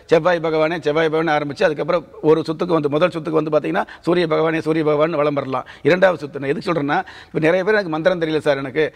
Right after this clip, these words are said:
நீங்க மந்திரம் சொல்லுங்க, சொல்லுங்கன்னு" சொல்லி சொல்லும்போது, "எங்களுக்கு இப்போ மந்திரம் சொல்ல முடியாம இருக்கு, அதனால நான் கோயிலுக்கு போகல" அப்படிம்பாங்க. மந்திரம் சொல்ல தெரியாது அப்படிங்கிறத நீ கோயிலுக்கு போகாம இருக்க வேண்டியதில்லை. கோயிலுக்கு போலாம், நவகிரகத்தை சுத்தி வரலாம்.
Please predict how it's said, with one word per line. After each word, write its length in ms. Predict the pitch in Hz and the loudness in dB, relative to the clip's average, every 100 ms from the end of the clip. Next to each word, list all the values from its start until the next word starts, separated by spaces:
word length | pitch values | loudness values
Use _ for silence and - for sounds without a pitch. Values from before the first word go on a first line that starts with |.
| - | -4
நீங்க 180 | 170 156 | 0 0
மந்திரம் 320 | 156 180 170 | 4 2 2
சொல்லுங்க, 260 | 165 160 170 | -4 -4 -2
சொல்லுங்கன்னு" 380 | 156 156 165 160 | 0 0 2 2
சொல்லி 200 | 160 139 | 0 0
சொல்லும்போது, 380 | 147 147 175 | -2 0 0
"எங்களுக்கு 240 | 156 151 135 | 0 0 0
இப்போ 320 | 143 139 139 | 0 0 0
மந்திரம் 260 | 147 165 156 | 0 0 0
சொல்ல 160 | 151 151 | -2 0
முடியாம 180 | 156 143 | 0 -2
இருக்கு, 300 | 127 147 - - | -2 -4 -4 -4
அதனால 240 | 156 175 | -2 -2
நான் 100 | 185 | -2
கோயிலுக்கு 320 | 151 170 156 135 | -2 -2 -2 0
போகல" 240 | 151 151 | 0 0
அப்படிம்பாங்க. 380 | 139 131 123 123 - - | -2 -4 -6 -10 -16 -8
மந்திரம் 440 | 139 151 170 - 143 | -2 2 2 0 0
சொல்ல 300 | 156 175 185 | 0 0 -2
தெரியாது 460 | 160 165 175 185 | -2 2 0 0
அப்படிங்கிறத 240 | 170 180 196 | -2 -2 -2
நீ 80 | |
கோயிலுக்கு 360 | 151 156 160 147 | 0 0 0 0
போகாம 180 | 156 151 | 0 -2
இருக்க 160 | 135 147 | -2 -2
வேண்டியதில்லை. 340 | 139 139 185 | -2 -2 -4
கோயிலுக்கு 380 | - 160 160 147 | 2 0 2 -2
போலாம், 340 | 143 175 208 147 | 0 0 0 0
நவகிரகத்தை 360 | 160 165 151 143 | 0 0 0 -4
சுத்தி 140 | 143 | -4
வரலாம். 260 | 143 131 | -4 -4